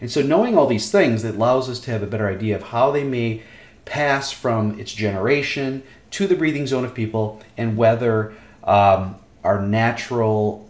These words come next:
uh, protections, our respiratory protections, can handle it. And so, uh, you see here, so it can come in through the sinuses, come in through the mouth.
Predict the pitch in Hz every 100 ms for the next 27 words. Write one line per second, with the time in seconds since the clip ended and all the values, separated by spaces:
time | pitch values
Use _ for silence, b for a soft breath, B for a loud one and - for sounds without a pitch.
0 | - - - - - - - - - -
1 | - 113 - 131 - - 82 76 92 107
2 | - 110 110 101 - 82 - 113 - 104
3 | 90 85 B B B - 151 135 127 123
4 | 113 87 - - _ _ _ _ - -
5 | - - 117 117 - 139 127 B B B
6 | B - 117 107 - - - 147 208 196
7 | 180 156 151 151 135 135 135 143 135 127
8 | 104 - 151 151 151 139 - 113 107 101
9 | 98 107 104 104